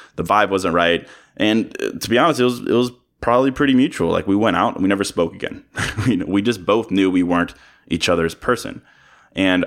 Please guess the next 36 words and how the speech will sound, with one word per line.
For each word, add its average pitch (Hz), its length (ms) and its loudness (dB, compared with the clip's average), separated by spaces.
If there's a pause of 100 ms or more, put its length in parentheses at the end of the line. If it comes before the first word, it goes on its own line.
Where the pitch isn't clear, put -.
I 107 60 0
think 147 180 -2 (100)
old 135 340 2
me, 87 460 0 (280)
and 92 160 0
maybe 98 200 0
you 110 100 0
can 98 140 -2
relate 104 300 2
to - 80 -4
this, 85 360 0 (520)
might 131 220 2
have, 135 200 -2 (120)
like, 107 200 0
tried 120 360 -2
to 98 60 -4
force 117 380 -2
it. - 240 -10
Like, - 320 -4 (220)
"What's - 160 -4
wrong 127 240 2
with 104 140 -4
me? 87 160 0
Like, 85 160 0
I 98 80 0
need 117 120 2
to 92 60 -2
try 104 320 0
hard, 82 300 -2
or 80 80 0
I - 20 2
need 107 140 2
to 90 60 2
make 92 200 0
her 87 100 -2
fall 90 340 0